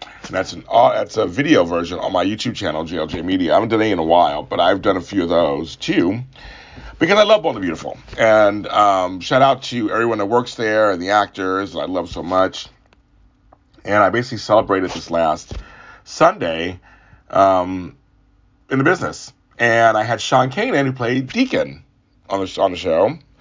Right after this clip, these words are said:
So again, you can listen to that as a podcast on, like, Apple Podcasts. You can go there and listen to it. Or you can watch us and see us in person on YouTube. You can go to my J L J Media channel for that, too, if you just wanna watch it and see what's going on. All my stuff's on playlists, so you can go to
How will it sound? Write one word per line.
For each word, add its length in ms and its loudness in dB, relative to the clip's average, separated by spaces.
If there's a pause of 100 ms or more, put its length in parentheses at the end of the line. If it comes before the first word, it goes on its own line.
(300)
So 160 -2
again, 260 2
you 60 0
can 180 0
listen 260 0
to 40 -4
that 140 6
as 100 0
a 40 -12
podcast 760 0
on, 200 -2
like, 120 -8
Apple 220 -4
Podcasts. 560 -2
You 80 -10
can 60 -12
go 100 -4
there 100 -2
and 80 -6
listen 220 -12
to 220 -8
it. 140 -6 (380)
Or 120 2
you 60 0
can 120 -2
watch 280 4
us 240 -10
and 140 -14
see 140 -2
us 100 -6
in 80 -10
person 480 -8 (560)
on 240 2
YouTube. 420 2 (380)
You 100 0
can 60 4
go 80 6
to 60 4
my 140 4
J 180 0
L 100 6
J 200 -2
Media 280 2
channel 340 0
for 180 -8
that, 260 4
too, 100 -4
if 80 -4
you 60 -2
just 160 -4
wanna 140 -4
watch 280 0
it 80 -14
and 160 -20
see 380 -8
what's 180 -14
going 200 -6
on. 300 -2
All 140 2
my 100 2
stuff's 260 -2
on 100 -6
playlists, 420 -6
so 140 -12
you 80 -4
can 80 -10
go 100 0
to 240 -4